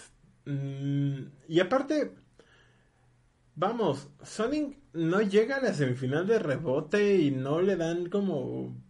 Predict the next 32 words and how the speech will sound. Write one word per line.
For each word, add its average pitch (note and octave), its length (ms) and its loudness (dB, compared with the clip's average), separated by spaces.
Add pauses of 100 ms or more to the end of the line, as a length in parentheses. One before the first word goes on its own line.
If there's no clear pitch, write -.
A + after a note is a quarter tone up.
(360)
pase C#3+ 480 -2
fácil. D#3+ 880 -2 (240)
Sonic G3+ 380 -2
tuvo A#3 200 0
que C4 120 0
pelear F3 340 2
lo A3 140 2
mismo E3 360 -2
que, D#3+ 260 -6
que C3 100 -4
han C#3+ 80 -4
tenido F3+ 200 0
que F#3+ 100 -6
pelear, C3 460 -4
pelear C#3+ 300 -2
cualquiera D#3+ 340 0
de E3 80 2
los C3+ 140 -8
otros C#3+ 400 -8
tres C#3+ 380 -2 (420)
para B2 220 -4
llegar B2 280 -2
a E3+ 40 4
esta D3+ 200 -4
instancia. E3 640 -2
¿Tiene G3 200 0
posibilidades D#3 460 0
de D#3 100 -2
ganar? D3+ 300 -6
Claro G3 280 -4
que C#3+ 80 -8
sí. A#3 240 -6